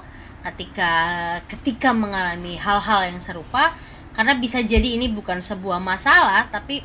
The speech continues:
when it comes to a problem, kamu sadar bahwa teman-teman di sekitarmu menjauh,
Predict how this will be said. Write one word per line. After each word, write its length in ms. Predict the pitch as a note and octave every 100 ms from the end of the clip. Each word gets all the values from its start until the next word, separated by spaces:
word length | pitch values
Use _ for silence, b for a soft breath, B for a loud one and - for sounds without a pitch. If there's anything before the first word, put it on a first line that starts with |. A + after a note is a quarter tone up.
| - -
when 160 | A3+
it 160 | A3+ C4 -
comes 240 | D4 C#4+
to 80 | -
a 80 | A3+
problem, 560 | A3 A3+ G#3 G3 G3+
kamu 320 | A3 G#3 G#3+ A3
sadar 400 | F#3+ F#3 F#3+ F#3
bahwa 160 | F3
teman-teman 480 | E3+ E3+ E3+ F3 F3
di 80 | E3+
sekitarmu 480 | - F3+ E3+ D#3+ D#3+
menjauh, 560 | E3+ F3 G#3 A#3 A#3